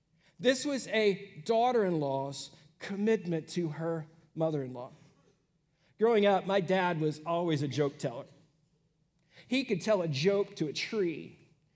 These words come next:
and the tree would laugh. He was good. He had a whole long series of mother-in-law jokes. Like the one about rubbing the genie's bottle, and genie comes out and says, "How can I help you?"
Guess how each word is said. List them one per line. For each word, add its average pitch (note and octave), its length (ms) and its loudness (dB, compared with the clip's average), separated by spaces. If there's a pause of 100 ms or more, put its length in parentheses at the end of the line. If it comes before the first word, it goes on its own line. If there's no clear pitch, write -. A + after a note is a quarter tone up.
(120)
and F3+ 100 -4
the F3 60 0
tree G3+ 280 -2
would D3 120 -2
laugh. C#3 400 -6 (1040)
He A#3+ 520 0 (260)
was D3+ 180 -2
good. D#3+ 440 -4 (880)
He C4+ 60 6
had C#4 120 6
a G#3+ 60 4
whole A#3+ 520 10
long G#3+ 340 6
series F#3 640 2
of D3 140 0
mother-in-law D#3+ 760 2
jokes. - 720 -8 (1600)
Like F3+ 200 0
the F#3+ 80 4
one F#3+ 200 6
about F3+ 280 4
rubbing F3+ 320 4
the E3 80 4
genie's E3+ 480 0
bottle, F3 560 2
and C#3 160 -2 (260)
genie F#3+ 240 2
comes F3+ 300 0
out F3 140 6
and E3 100 -4
says, D#3 300 -4
"How F3+ 120 -4
can E3+ 160 -2
I D#3 60 -2
help E3+ 280 0
you?" F#3 280 2